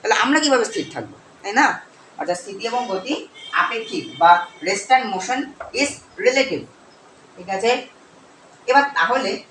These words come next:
স্থিতি নিয়ে তো কোনো আলোচনা নেই, আমরা বল-, আমরা তো জেনেই গেলাম যে স্থিতি চরম হয় না, যা হয় গতিতেই হয়।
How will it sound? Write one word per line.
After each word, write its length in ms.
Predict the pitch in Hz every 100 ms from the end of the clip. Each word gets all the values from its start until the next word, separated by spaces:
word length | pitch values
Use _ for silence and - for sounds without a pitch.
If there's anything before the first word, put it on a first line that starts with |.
| - -
স্থিতি 320 | - 285 269
নিয়ে 160 | 277
তো 80 | 269
কোনো 160 | 247 247
আলোচনা 360 | - - 196
নেই, 180 | 196 196
আমরা 180 | 185 196
বল-, 260 | 190 196 -
আমরা 180 | 180 190
তো 140 | 180
জেনেই 240 | 185 175 214
গেলাম 260 | 208 180
যে 80 | 180
স্থিতি 580 | 180 - 202 - 214 139 - - -
চরম 300 | 147 160 160
হয় 140 | 156
না, 200 | 147 143 - - 143
যা 160 | 165
হয় 180 | 170 214
গতিতেই 360 | 156 156 151 156
হয়। 180 | 151